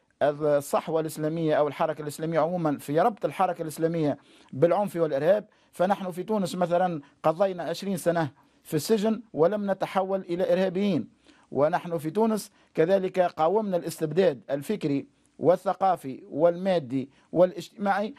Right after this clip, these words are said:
ولكن لم نتحول إلى إرهابيين. وعندما وصلنا إلى السلطة، آه، عاملنا مع غيرنا من العلمانيين في ائتلاف، واحترمنا الحريات واحترمنا الرجال والنساء،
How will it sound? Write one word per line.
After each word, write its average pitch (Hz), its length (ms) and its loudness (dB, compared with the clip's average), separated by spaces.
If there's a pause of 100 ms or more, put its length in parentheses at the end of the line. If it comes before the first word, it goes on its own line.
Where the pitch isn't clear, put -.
(160)
ولكن 165 440 0
لم 196 200 -2
نتحول 190 560 -2 (320)
إلى 165 220 2
إرهابيين. 175 460 0
وعندما 185 640 0 (240)
وصلنا 202 460 0
إلى 160 160 -2
السلطة، 208 520 0 (300)
آه، 143 220 2
عاملنا 196 520 0
مع 165 220 0
غيرنا 170 440 0
من 156 100 -2
العلمانيين 151 760 0
في - 140 -4
ائتلاف، 175 540 0 (380)
واحترمنا 180 720 2
الحريات 175 680 -2
واحترمنا 190 520 0
الرجال 175 400 0
والنساء، 170 580 0